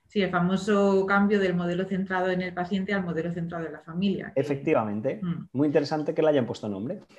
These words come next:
Speaker 1: Sí, <laughs> es verdad.
Speaker 2: Muy interesante, que al final, eh, poco a poco lo vamos descubriendo. A mí me vino con la paternidad,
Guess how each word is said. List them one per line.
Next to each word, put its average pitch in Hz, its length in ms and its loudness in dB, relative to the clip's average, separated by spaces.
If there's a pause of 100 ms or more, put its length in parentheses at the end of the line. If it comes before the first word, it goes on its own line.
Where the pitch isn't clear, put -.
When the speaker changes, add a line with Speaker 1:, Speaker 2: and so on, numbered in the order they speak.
Speaker 1:
Sí, - 220 0
<laughs> 214 340 4
es 208 100 10
verdad. 190 280 4 (120)
Speaker 2:
Muy 147 140 8
interesante, 117 600 2
que 117 80 4
al 113 80 6
final, 135 480 4
eh, 120 560 8
poco 135 200 6
a 127 80 4
poco 139 180 2
lo 127 100 6
vamos 127 240 4
descubriendo. 98 720 -6
A 107 120 -8
mí 131 180 4
me 127 140 4
vino 135 260 6
con 120 100 0
la 98 120 2
paternidad, 98 720 -4